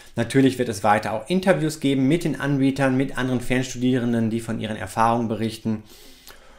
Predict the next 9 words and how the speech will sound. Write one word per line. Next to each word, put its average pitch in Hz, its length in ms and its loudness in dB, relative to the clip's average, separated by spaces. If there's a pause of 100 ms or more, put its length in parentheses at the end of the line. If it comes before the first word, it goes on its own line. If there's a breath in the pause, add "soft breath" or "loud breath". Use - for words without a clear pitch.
(160 loud breath)
und 110 400 0
auch 107 260 0 (160 loud breath)
sonstige 110 640 0
Aktionen 123 560 0
und 110 300 -6 (120)
Infos 101 640 -6
rund 87 180 -12
ums 92 180 -16
Fernstudium. 92 640 -18